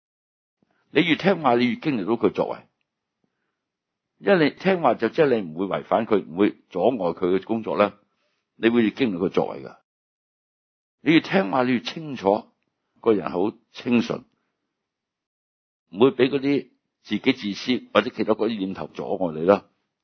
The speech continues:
你就越會清楚佢嘅引導。嗱，我見證佢係絕對真，喺我生命中，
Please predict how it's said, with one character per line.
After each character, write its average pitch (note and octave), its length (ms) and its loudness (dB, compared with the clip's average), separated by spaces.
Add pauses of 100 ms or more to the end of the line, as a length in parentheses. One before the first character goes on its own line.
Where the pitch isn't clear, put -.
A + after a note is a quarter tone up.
(1300)
你 B2 160 -2
就 A#2 140 6
越 G#2 180 -6
會 G2+ 180 0
清 B2 300 -4
楚 F#2+ 160 -10 (260)
佢 F#2+ 320 4
嘅 F#2 140 2
引 E2+ 260 0
導。 F#2 320 -10 (2250)
嗱， F#2 140 0
我 A#2 120 6
見 B2 160 -4
證 A2+ 100 -4
佢 G#2+ 140 2
係 - 0 -
絕 - 160 -14
對 F#2 100 -2
真， F#2 240 -2
喺 A2+ 180 -4
我 B2 80 2
生 C3 200 0
命 F2+ 120 -4
中， A2+ 220 -2